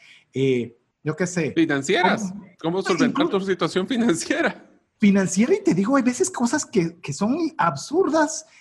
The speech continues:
Speaker 1: en cuanto a físicamente cómo será Dios.
Speaker 2: A la
Speaker 1: Físicamente.
Speaker 2: gran, pero eso te tienes que echarte casi que una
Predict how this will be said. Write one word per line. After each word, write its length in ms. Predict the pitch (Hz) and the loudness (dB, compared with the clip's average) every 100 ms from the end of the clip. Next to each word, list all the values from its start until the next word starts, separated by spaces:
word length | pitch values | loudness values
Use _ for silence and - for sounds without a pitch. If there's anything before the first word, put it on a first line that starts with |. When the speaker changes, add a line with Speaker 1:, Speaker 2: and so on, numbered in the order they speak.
| _ | _
Speaker 1:
en 120 | 156 | -6
cuanto 460 | 156 175 175 175 175 | 0 0 2 -2 0
a 360 | 160 160 143 - - - | 0 0 -2 -8 -20 -20
físicamente 920 | - 370 - 359 277 180 214 226 214 - | -6 -4 -2 -2 -2 -2 0 0 -2 -2
cómo 260 | 202 208 | 0 0
será 320 | 202 156 156 | 0 0 0
Dios. 540 | 156 147 120 - - - | 2 0 0 -10 -20 -20
Speaker 2:
A 80 | _ | _
la 100 | - | 0
Speaker 1:
Físicamente. 400 | 240 151 131 131 | 0 2 -2 -2
Speaker 2:
gran, 220 | 147 147 | -2 -2
pero 120 | 143 | 0
eso 120 | 185 | 0
te 120 | 226 143 | 0 0
tienes 180 | 180 | 0
que 80 | 175 | 0
echarte 500 | 160 175 170 175 151 | 0 0 0 0 0
casi 260 | - 160 170 | 0 0 0
que 120 | 165 | 2
una 340 | 165 180 160 | 2 2 0